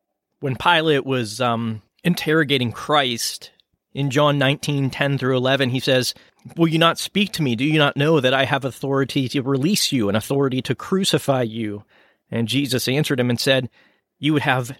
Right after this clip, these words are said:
no authority over me at all unless it had been given to you from above." And again, it's just another reminder that nobody, not even Pontius Pilate,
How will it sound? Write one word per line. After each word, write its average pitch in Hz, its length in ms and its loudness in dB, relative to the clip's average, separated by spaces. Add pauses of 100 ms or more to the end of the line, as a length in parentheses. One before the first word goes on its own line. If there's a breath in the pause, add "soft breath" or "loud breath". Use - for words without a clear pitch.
no 170 240 2
authority 120 540 -4
over 160 280 -2
me 117 320 -10 (280)
at 170 240 2
all 156 520 2 (400)
unless 151 840 0 (840)
it 147 140 0
had 147 100 -2
been 127 180 -2
given 160 300 0
to - 120 -10
you 107 320 -10 (400)
from 127 220 -4
above." 123 600 -2 (1700)
And 113 100 -10
again, 170 340 0
it's - 180 -6
just - 320 -4
another 139 400 0
reminder 170 640 2
that 151 220 2
nobody, 143 1080 0 (720)
not 160 200 0
even 170 180 2
Pontius 156 460 -2
Pilate, 196 760 -2